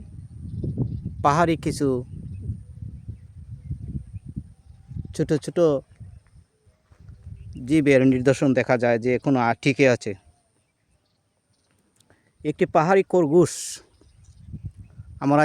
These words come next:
জানতাম যে এই পাহাড় থেকে এটা বিলুপ্ত হয়ে গেছে, কিন্তু এখন আমি এর, যদিও এই প্রাণীটি আমি আপনাদেরকে দেখাতে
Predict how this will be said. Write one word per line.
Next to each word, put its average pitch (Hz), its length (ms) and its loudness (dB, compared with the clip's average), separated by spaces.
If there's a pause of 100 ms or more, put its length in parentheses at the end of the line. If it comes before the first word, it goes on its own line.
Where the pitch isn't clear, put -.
জানতাম 143 380 4 (680)
যে 139 140 -2 (200)
এই 156 80 4 (100)
পাহাড় 147 280 0
থেকে 147 200 0
এটা 135 140 2 (220)
বিলুপ্ত 156 280 4 (100)
হয়ে 120 160 0
গেছে, - 180 -8 (920)
কিন্তু 143 180 0 (160)
এখন 160 280 6 (200)
আমি 156 180 6 (320)
এর, 175 120 6 (1800)
যদিও 175 340 8 (1000)
এই 180 80 8 (1600)
প্রাণীটি 165 360 4 (120)
আমি 165 100 4 (100)
আপনাদেরকে 151 420 0
দেখাতে 135 240 0